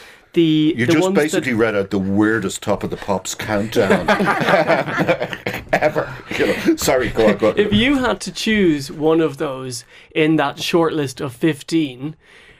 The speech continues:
Speaker 1: as your greatest moment, what would you have chosen?
Speaker 2: Saipan, without a shadow of a doubt.
Speaker 1: Why?
Speaker 2: Saipan. Saipan was when, now,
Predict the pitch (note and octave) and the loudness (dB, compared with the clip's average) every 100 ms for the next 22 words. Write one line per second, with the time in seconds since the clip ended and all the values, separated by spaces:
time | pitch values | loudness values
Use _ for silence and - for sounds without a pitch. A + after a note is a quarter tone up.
0 | _ - C#3+ C3+ D#3+ E3 D3+ D3+ D3 D3+ | _ -4 -4 2 4 4 0 0 2 2
1 | D3 - D3+ C3+ C3 A#2 A#2 D3+ D#3 D3 | -2 -6 -6 -6 -6 -10 -2 -2 0 -4
2 | C#3+ C#3 - D3+ D#3+ A2 G2+ G#2 G2 - | -4 -6 -6 -6 -2 0 0 0 -2 -4
3 | - E2+ E2+ D#2+ F#2 D#2+ C#2+ C#2+ C#2+ _ | -8 -2 0 0 -4 -4 -6 -10 -12 _
4 | D3+ D3+ C3 - D#2+ D2 D2+ - - - | 0 0 -2 -8 -8 -8 -10 -14 -20 -20
5 | - - _ - - A#2 C#3 C3+ B2 A2+ | -20 -20 _ -6 0 0 0 0 0 -2
6 | - F#2 F2 - G2 F#2+ E2+ E2 C2+ - | 0 0 0 0 0 2 0 -6 -10 -18
7 | - - - - _ _ _ A2 G#2+ G2 | -20 -20 -20 -20 _ _ _ 0 0 -2